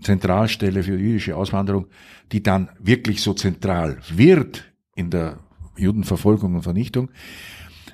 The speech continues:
die ist nicht das entscheidendste Instrument in Wien, sondern das entscheidendste In-, Instrument ist bereits am sechsundzwanzigsten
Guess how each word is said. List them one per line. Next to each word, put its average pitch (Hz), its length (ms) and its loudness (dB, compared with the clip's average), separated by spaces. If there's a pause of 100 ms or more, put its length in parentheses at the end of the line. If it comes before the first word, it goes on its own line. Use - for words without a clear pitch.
(100)
die 110 140 -4
ist 104 140 -2
nicht 175 240 2
das 117 120 4
entscheidendste 117 920 4
Instrument 92 760 -2
in 80 200 -8
Wien, 98 400 0 (100)
sondern 95 300 -2
das 85 80 -6
entscheidendste 123 760 2
In-, 120 300 -8
Instrument 104 580 -6
ist 95 160 -10
bereits 92 360 -6
am 90 100 -8
sechsundzwanzigsten 92 1160 -6